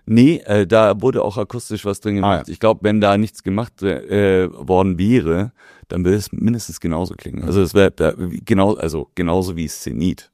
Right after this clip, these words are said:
Speaker 1: So.
Speaker 2: Mhm.
Speaker 1: Ähm, naja, auf jeden Fall, wenn sowas mehrfach hintereinander halt auftritt und da kennt jemand, der kennt jemanden und dann wird das
Speaker 2: Ja,
Speaker 1: untereinander
Speaker 2: das ist
Speaker 1: getragen, dann heißt halt so,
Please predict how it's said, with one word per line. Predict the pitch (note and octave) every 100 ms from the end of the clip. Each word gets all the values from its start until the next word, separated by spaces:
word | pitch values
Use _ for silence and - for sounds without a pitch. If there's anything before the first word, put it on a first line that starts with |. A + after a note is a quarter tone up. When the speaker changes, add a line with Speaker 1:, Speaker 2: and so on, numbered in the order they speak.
| _
Speaker 1:
So. | - C2
Speaker 2:
Mhm. | C2+ - - - - - _
Speaker 1:
Ähm, | G2+ G#2 G2 F#2+ F#2 - _ _ _ _ _ _ _ _
naja, | - A2+ A#2
auf | - G2+
jeden | C#3
Fall, | C3+ A#2 G#2+ -
wenn | F2 C3+ C#3+
sowas | A#2+ A2 -
mehrfach | A2+ B2 A2+
hintereinander | F#2+ G#2+ G2 E2+ E2 D#2+
halt | F2 D#2 -
auftritt | G2+ D3 - C3 C3 -
und | F2+ F2 D#2 _ - - _ _ _ _ _ - - -
da | F#2
kennt | - A#2 D3
jemand, | C#3 B2+ B2+
der | D#2
kennt | - C3 C#3+
jemanden | C3 C3 C3 G#2 C3
und | A#2+ F#2
dann | D#2+
wird | D#2 F2
das | D2
Speaker 2:
Ja, |
Speaker 1:
untereinander | F#2 G2 G#2+ C3 C#3+
Speaker 2:
das | A2+
ist | A2
Speaker 1:
getragen, | B2+ A2+ B2 A#2
dann | F#2+ F2+
heißt | F#2+ G2+ -
halt | G#2 G2
so, | G2+ G2+